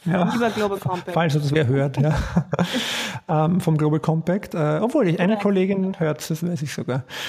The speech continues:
Speaker 1: Ähm, na, aber das wär, das wär für uns sehr praktisch, äh, auch jetzt in der, in der, äh, sozusagen Bearbeitung des Podcasts, weil das ist schon sehr schwierig, hier den Faden nicht zu verlieren bei diesem Herumklicken. Auch wenn das
Speaker 2: Mhm.
Speaker 1: natürlich ganz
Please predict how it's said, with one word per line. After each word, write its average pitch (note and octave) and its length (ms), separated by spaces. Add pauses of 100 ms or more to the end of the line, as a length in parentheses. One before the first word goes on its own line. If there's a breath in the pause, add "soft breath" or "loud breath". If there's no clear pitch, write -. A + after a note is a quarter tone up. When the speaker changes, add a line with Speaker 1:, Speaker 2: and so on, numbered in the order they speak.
(160 loud breath)
Speaker 1:
Ähm, F3 220
na, G3 160
aber E3+ 160
das F3 220
wär, G3 140
das F3 220
wär F3+ 120
für E3+ 100
uns E3 200
sehr D3 120
praktisch, C3+ 600
äh, C#3 240
auch C#3+ 180
jetzt C#3 200
in D3+ 120
der, C3+ 300
in C#3+ 120
der, C#3 680
äh, - 20
sozusagen C#3+ 400
Bearbeitung D#3 840
des - 160
Podcasts, D3+ 520
weil D3+ 220
das D3 240
ist - 160
schon E3 160
sehr D#3 140
schwierig, D3 340
hier D3+ 140
den C#3 400
Faden C3+ 280
nicht C3 160
zu D3+ 100
verlieren C3 380
bei B2+ 100
diesem C#3 220
Herumklicken. C3 680
Auch C3+ 120
wenn E3 100
das D3 100
Speaker 2:
Mhm. D3+ 60
Speaker 1:
natürlich - 360
ganz C#3+ 280